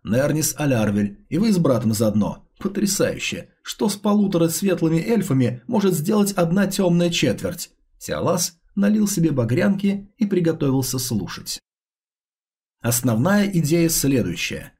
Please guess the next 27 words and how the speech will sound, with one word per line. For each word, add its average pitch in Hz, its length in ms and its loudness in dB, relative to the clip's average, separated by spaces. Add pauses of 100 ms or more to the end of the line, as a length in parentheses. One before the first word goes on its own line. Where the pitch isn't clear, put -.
Насколько 170 420 0
я 143 120 0
понял, 208 520 0
когда 196 320 0
в 190 40 -2
этих 180 300 -2
покоях 165 500 -2
появились 160 460 0
различные 143 580 0
дыры, 131 480 0 (120)
весь 196 300 0
народ 185 340 0
переполошился. 175 920 -2 (280)
Когда 92 300 -2
появился 120 460 0
проход 110 420 -2
к - 40 -18
Торму, 180 640 0
впал 160 360 -2
в - 160 -12
панику. 104 520 -2 (300)
Даже 180 540 -2
светлое 127 540 0
посольство 190 640 -2
прибыло 175 420 2
на 170 120 2
помощь. 170 480 -4